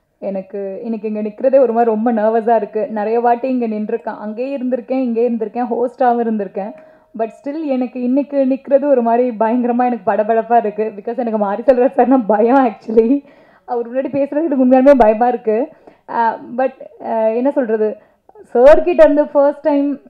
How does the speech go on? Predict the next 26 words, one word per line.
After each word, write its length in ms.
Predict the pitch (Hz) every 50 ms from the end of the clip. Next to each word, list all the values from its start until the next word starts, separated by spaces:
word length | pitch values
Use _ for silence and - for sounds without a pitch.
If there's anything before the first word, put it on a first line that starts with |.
| _ _ -
ஆ, 60 | 240
இந்த 280 | 247 240 240 240 247 233 -
ப்ராஜெக்டோட 680 | 240 226 240 226 269 269 - 277 247 233 226 214 220
offer 300 | 226 226 - 254 233 214
அவர் 260 | - - 226 214 214 214
call 300 | - 220 208 233 269 294
பண்ணப்போ 420 | - 294 277 262 262 262 285 277
நான் 120 | 285 277
ரொம்ப 180 | 247 226 220 226
நேரம் 220 | 233 233 247 277
அவரோட 140 | 277 240 226 226 - -
phone 120 | 240 262
எடுக்கவே 320 | 277 262 233 226 220 269
இல்லை, 160 | 262 262 262 - -
பார்த்துட்டே 460 | 214 196 208 226 - 285 208 294 285
இருந்தேன். 360 | 285 285 269 254 247 233 226 - - 320 -
சார் 280 | - 226 240 262 277
தான் 180 | 240 269 277 277
நம்மளை 200 | 269 254 254 240
call 240 | - 233 220 226 254
பண்றாரா? 500 | 226 262 247 226 214 220 214 214 214 214
உண்மையாலுமே 460 | 247 269 240 226 233 247 247 254 285
நமக்கு 480 | 285 254 233 - - - - - - -
sometimes 380 | - 269 262 233 294 285 269 -
call 240 | - 262 262 262 285
பண்றவங்க, 560 | - 302 277 262 269 262 247 247 262 262 269